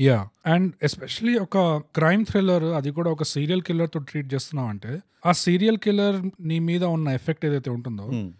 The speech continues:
Speaker 1: అది ఒక హారర్ నుంచి అంత దూరం ఉండదు. ఈ generally ఒక సీరియల్ కిల్లర్, మనము లెజిట్ సీరియల్ కిల్లర్ మనం వస్తే, అది ఒక almost ఒక హారిఫిక్, ఇది, ఇదే ఉంటుంది. So, మసూదాలో ఏదైతే ట్రీట్మెంట్ ఉండేనో,
Speaker 2: హా.
Speaker 1: ఆ స్లో బ్రూడింగ్ ఇంటెన్సిటీ ఉండేనో,
Speaker 2: అవును.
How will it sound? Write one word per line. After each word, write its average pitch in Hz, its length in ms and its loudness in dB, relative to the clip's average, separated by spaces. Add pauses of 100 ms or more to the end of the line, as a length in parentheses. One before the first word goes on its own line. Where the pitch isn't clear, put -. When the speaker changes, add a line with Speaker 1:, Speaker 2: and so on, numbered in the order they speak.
(140)
Speaker 1:
అది 202 180 0
ఒక 202 140 -4
హారర్ 180 480 2
నుంచి 208 240 0
అంత 175 200 0
దూరం 160 360 0
ఉండదు. 135 320 -2 (140)
ఈ 127 120 -8
generally 135 380 0
ఒక 202 200 0
సీరియల్ 175 360 0
కిల్లర్, 185 300 0
మనము 165 380 0 (140)
లెజిట్ 120 320 0
సీరియల్ 202 280 2
కిల్లర్ 196 320 0
మనం 170 300 0
వస్తే, 131 380 -4 (180)
అది 233 180 4
ఒక 202 200 2
almost 185 440 2
ఒక 226 120 -2
హారిఫిక్, 170 540 -2
ఇది, 165 400 0
ఇదే 160 120 0
ఉంటుంది. 165 300 -2
So, 175 180 -2 (300)
మసూదాలో 214 560 2
ఏదైతే 202 240 0
ట్రీట్మెంట్ 170 500 -6
ఉండేనో, 117 460 -6
Speaker 2:
హా. 117 200 4
Speaker 1:
ఆ 143 40 2
స్లో 156 800 -2
బ్రూడింగ్ 139 520 -4
ఇంటెన్సిటీ 139 480 -4
ఉండేనో, 131 180 6
Speaker 2:
అవును. 113 240 0